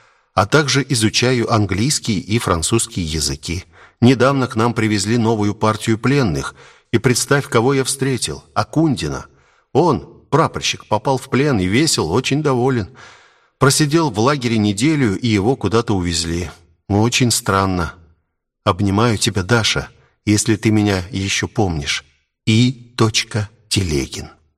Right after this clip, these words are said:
Даша торопливо подняла рубашку на плечи и, низко нагнувшись, прочла письмо во второй раз. «Если ты меня еще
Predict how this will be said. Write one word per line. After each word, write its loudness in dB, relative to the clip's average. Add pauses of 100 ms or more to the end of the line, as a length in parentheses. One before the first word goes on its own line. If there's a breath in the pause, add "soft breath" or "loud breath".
(1200)
Даша -2
торопливо 0
подняла 0
рубашку -2
на 0
плечи 0 (500 soft breath)
и, 6
низко 2
нагнувшись, 2
прочла 0
письмо 0
во 2
второй -2
раз. -4 (640)
«Если 0
ты 0
меня 2
еще 0